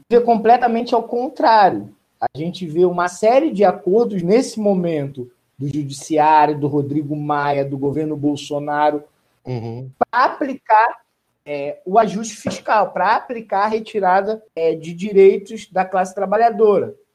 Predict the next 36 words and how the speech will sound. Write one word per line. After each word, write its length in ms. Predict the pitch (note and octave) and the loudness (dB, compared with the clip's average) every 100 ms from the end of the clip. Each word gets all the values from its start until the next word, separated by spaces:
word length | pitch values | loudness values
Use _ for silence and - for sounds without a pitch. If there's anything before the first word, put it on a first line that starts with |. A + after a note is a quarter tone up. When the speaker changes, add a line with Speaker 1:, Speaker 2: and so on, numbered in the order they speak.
| _ _ _ _ | _ _ _ _
Speaker 1:
Tu 80 | D#3+ | -12
cresce 400 | - F3+ B3 F#3+ | -2 -2 -2 -4
o 40 | |
número 420 | D#3+ D3+ D3+ C#3+ | -6 -6 -6 -6
de 160 | C3+ C#3 | -6 -8
mortos, 680 | C#3 D3 E3 F3+ - F3+ - _ _ - | 0 4 4 2 -8 -16 -16 _ _ -18
enquanto 400 | C#3+ E3 G3+ F#3+ | -6 -4 -4 -4
tão 240 | G3+ G3 | -2 0
dizimando 640 | E3+ E3 A#3 G#3+ G#3 B3+ G3 | -2 -2 0 4 6 6 4
vidas, 380 | C#3+ G3 E3+ D3+ | 0 0 2 4
essa 260 | F#3 D#4+ | 2 2
é 40 | F#3+ | 0
a 20 | |
realidade, 640 | E3+ E3+ D#3 D#3 F#3+ G3+ - D3 | 0 -2 0 2 2 0 -12 -14
e, 300 | C#3+ D3 D#3+ | -10 -6 0
e 40 | |
reafirmo 580 | F3 G#3 G3+ G#3 A3 A3 | 4 4 2 0 2 0
que 80 | - | 0
colocam 380 | A#3 A3+ A3+ | 4 4 4
o 60 | A#3 | 2
povo 200 | A3+ G#3+ | 2 2
trabalhador 840 | A3 G3+ G3+ G#3 G3 G#3 A3 A3 - | 0 2 4 4 4 4 4 4 0
duro, 340 | - G#3 G3+ C3+ | -2 0 2 2
essa 320 | D#3 G#3+ B3+ | 2 2 2
é 40 | |
a 60 | E3+ | 0
realidade. 440 | C#3 C#3 A#2+ G#2 - _ - | 0 -4 -4 -4 -8 _ -10
Speaker 2:
Uhum. 420 | C#3+ A#2+ A2+ A#2 - - | -6 -4 -6 -10 -14 -10
Speaker 1:
É, 160 | B2 - - | -10 -8 0
números 380 | G#3 A#3+ A#3+ - | 2 4 4 4
são 160 | A3 | 2
bastante 420 | G3+ G3 A3 B3 | 4 2 -2 -4
graves 560 | D#4 F#3 E3+ A3+ G#3+ D3+ | 0 2 4 4 2 -6
do 160 | C3 C#3+ | -6 -10
desemprego. 840 | C#3 C#3+ D3+ C#3 D3+ F#3 G3+ A3 _ _ _ _ _ _ | -8 -8 -10 -4 2 2 2 -6 _ _ _ _ _ _
Speaker 2:
Sim. 360 | - B2 C3+ | -8 -6 -6